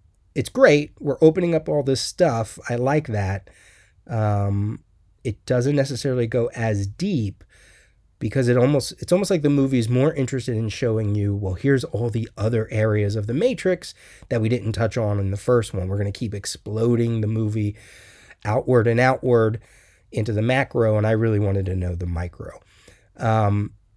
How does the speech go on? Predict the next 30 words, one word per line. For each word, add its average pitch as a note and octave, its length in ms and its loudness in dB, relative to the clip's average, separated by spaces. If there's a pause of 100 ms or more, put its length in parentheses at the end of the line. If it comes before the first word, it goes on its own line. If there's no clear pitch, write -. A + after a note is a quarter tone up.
now, A2 500 4 (140)
when A#2 180 0
we A2+ 100 -2
get D3 200 4
to A3+ 100 0
that F#3 340 2
architect C#3+ 540 0
scene, E3+ 560 0 (1040)
uh, - 60 -16 (120)
you C#3+ 180 2
know, D3+ 260 4 (120)
I'm, C4+ 320 -4 (120)
I'm C#4+ 120 0
a D4+ 60 2
fairly B2+ 440 4
smart B2 360 0
person. B2+ 320 0
I B2 80 -2
know A#2 180 0
how A2 120 -2
to A2 100 -2
decipher G#2+ 520 -4
scenes A2+ 520 -6
and F#2+ 160 -4
dialogue. A2+ 640 -2 (340)
That D3+ 520 -2
scene D#3 580 0
is G2+ 200 -4
still B2+ 1000 0 (260)
confusing. E2+ 720 -4